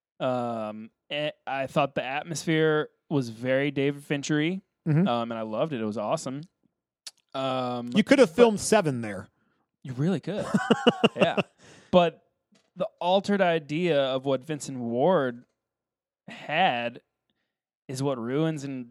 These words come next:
Speaker 1: convolutes everything.
Speaker 2: Yeah.
Speaker 1: I, I don't know why they didn't go with the monks. It made more sense without the weapons. It made more sense from a,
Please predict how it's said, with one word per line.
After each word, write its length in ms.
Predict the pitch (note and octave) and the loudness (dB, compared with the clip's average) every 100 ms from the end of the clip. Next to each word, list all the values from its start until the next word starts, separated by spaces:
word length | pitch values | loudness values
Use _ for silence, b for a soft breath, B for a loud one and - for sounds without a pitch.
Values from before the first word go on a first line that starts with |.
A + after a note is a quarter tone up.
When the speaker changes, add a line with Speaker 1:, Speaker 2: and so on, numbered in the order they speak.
| _ | _
Speaker 1:
convolutes 720 | - C3+ D#3+ D3 C#3+ B2 - - _ _ _ _ _ - | -14 -8 -6 -2 -2 -2 -6 -14 _ _ _ _ _ -12
everything. 560 | B2 C#3+ B2+ B2+ A2 G#2 _ | -6 -6 -6 -8 -12 -14 _
Speaker 2:
Yeah. 160 | A#2 F#2+ - _ | -8 -8 -12 _
Speaker 1:
I, 500 | B2+ B2+ C#3 C#3+ C#3 C#3 _ _ - | -4 -2 0 0 -2 -6 _ _ -12
I 160 | C3+ B2 | -10 -6
don't 300 | C#3 E3+ F#3 | 0 0 2
know 120 | D3+ | 2
why 320 | B2 A#2 F#3 | 2 0 0
they 100 | F#3 | 0
didn't 220 | C3 A#2 | -6 -10
go 120 | A#2 A#2 | -8 -8
with 120 | A#2 | -6
the 40 | G#2+ | -8
monks. 380 | G#2+ A2 C3+ | -8 -10 -10
It 120 | C#3+ B2+ | -10 -10
made 180 | C3 | -10
more 260 | A#2 B2 E3 | -6 -2 -2
sense 380 | - D#3+ D#3 - | 0 -4 -4 -8
without 260 | C3+ B2+ | -6 -6
the 80 | C3+ | -4
weapons. 600 | B2+ A2 G2+ A#2 A#2 A2 | -4 -6 -8 -12 -12 -16
It 100 | F3+ | -16
made 200 | B2+ B2 | -12 -12
more 260 | A2+ B2 E3 | -6 0 0
sense 380 | - D#3+ C3+ - | 0 -4 -4 -8
from 180 | D3+ B2 | -10 -6
a, 220 | A#2 A2+ | -6 -8